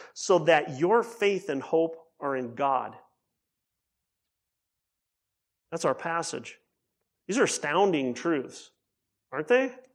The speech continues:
They're amazing. But notice again that God the Father is initiating everything, and God the Son is fulfilling it for the sake of you.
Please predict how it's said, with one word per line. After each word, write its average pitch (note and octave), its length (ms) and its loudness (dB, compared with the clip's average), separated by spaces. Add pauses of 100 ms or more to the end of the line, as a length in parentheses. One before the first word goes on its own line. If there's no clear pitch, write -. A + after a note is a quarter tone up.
(680)
They're D3 100 0
amazing. D3 640 4 (340)
But F3 140 6
notice A#3 340 8
again G3+ 500 2 (340)
that E3+ 200 4
God G3+ 260 4
the F3 80 4
Father F#3 540 6
is D3+ 200 -2
initiating F#3 800 2
everything, B2+ 680 -2 (440)
and D3+ 160 0
God E3 260 6
the D3 80 0
Son C#3+ 520 0
is C3+ 120 -4
fulfilling C#3 600 0
it - 200 -14 (840)
for F#3 140 6
the G#3 80 2
sake F3+ 300 2
of C#3+ 140 0
you. C#3 520 -4